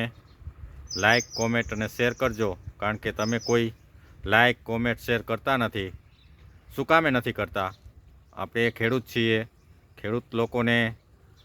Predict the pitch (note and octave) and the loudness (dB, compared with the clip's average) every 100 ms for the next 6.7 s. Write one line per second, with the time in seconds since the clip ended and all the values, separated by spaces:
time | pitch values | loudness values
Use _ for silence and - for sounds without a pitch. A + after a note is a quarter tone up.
0 | - - - - - G#2+ A#2+ A2+ G#2+ A#2 | -20 -20 -20 -8 -2 2 2 2 2 2
1 | G#2+ A2 _ _ _ _ G2+ G2+ A#2 A2 | 2 -4 _ _ _ _ -12 -8 -8 -4
2 | - C#3 C3 B2 C#3 C3+ C3+ - - - | 0 2 2 2 0 -2 -6 -20 -20 -20
3 | - _ - - - - - G2 A#2 A#2 | -20 _ -20 -20 -20 -20 -12 -4 2 4
4 | A2+ A#2+ A#2+ A#2+ A#2 - - - G2 A#2 | 2 2 2 2 0 -6 -20 -4 0 2
5 | A2+ A#2 - B2 A#2 B2+ G#2+ - A#2 A#2 | 2 -2 2 4 4 2 -4 -6 -2 -2
6 | A2+ A#2 A2 A#2 C3 G#2+ | -2 0 2 2 2 0